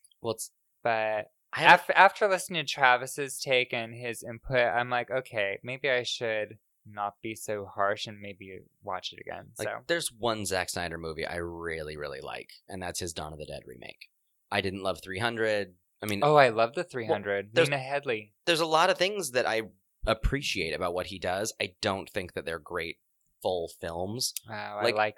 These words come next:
Speaker 2: that film a lot.
Speaker 1: well, three hundred, that trailer for three hundred is perfect. It's like music video length. 'Cause that's the movie sh-, I feel like that movie d-, couldn't warrant its full runtime.
Speaker 2: Really?
Speaker 1: It was beautiful.
Speaker 2: It was gorgeous.
Speaker 1: And, but, like, the whole fucking thing ran in slow-mo.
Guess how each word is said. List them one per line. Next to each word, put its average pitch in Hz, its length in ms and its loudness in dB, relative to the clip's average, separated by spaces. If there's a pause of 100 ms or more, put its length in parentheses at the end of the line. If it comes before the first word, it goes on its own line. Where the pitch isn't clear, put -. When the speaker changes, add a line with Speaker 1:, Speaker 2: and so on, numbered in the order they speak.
Speaker 2:
that 98 220 -4
film 101 180 -8
a 95 60 -10
lot. 98 280 -4
Speaker 1:
well, 165 100 4
three - 200 4
hundred, 165 440 4 (140)
that 107 260 4
trailer 147 540 8
for 95 100 -4
three 90 180 -6
hundred 87 320 -2
is 90 160 -4
perfect. - 580 -8
It's - 180 0
like - 180 -4 (640)
music 143 340 -2
video 101 320 4
length. 82 360 -6 (420)
'Cause 160 100 -2
that's 180 120 6
the 185 80 -2
movie 131 220 0
sh-, - 320 -6
I 104 140 0
feel 113 160 -2
like 110 120 -2
that 101 140 -2
movie 95 320 -6
d-, 107 180 -14
couldn't 92 320 -10
warrant 90 320 -4
its 87 140 -6
full 87 240 -2
runtime. 107 540 -4 (280)
Speaker 2:
Really? 185 360 4
Speaker 1:
It 160 40 2
was 135 220 2
beautiful. 95 760 -2 (220)
Speaker 2:
It 120 80 -14
was 101 220 -14
gorgeous. 98 400 -6
Speaker 1:
And, 110 280 2
but, 135 80 0
like, 120 140 0
the 127 100 2
whole 151 340 -6
fucking 127 340 -8
thing 101 300 -2
ran 92 200 -2
in 87 100 -4
slow-mo. 87 800 -2